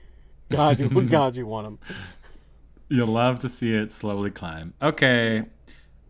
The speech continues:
Speaker 2: Um, let's get back to teachers on film and television.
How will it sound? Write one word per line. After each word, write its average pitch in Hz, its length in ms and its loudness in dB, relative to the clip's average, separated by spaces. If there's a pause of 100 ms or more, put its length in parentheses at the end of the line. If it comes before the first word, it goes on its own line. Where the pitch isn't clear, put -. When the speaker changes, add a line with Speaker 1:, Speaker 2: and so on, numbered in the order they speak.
(200)
Speaker 2:
Um, 123 360 0 (120)
let's 165 200 -4
get 160 140 -6
back 156 160 -2
to - 100 -10
teachers 147 420 -4 (220)
on 120 340 2
film 135 360 -6
and 113 120 -4
television. 113 920 -4